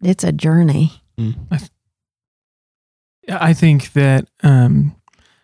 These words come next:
Speaker 3: while in other educations might make you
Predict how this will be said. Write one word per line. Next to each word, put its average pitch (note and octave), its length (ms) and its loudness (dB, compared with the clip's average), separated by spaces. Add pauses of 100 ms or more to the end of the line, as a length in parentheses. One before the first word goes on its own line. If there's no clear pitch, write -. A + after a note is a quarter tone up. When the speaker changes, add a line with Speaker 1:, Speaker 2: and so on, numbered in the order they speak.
(140)
Speaker 3:
while D3 320 2
in D3 300 2 (180)
other D3 180 0
educations C3 640 0
might B2 240 0
make C#3 300 -2
you A#2+ 340 2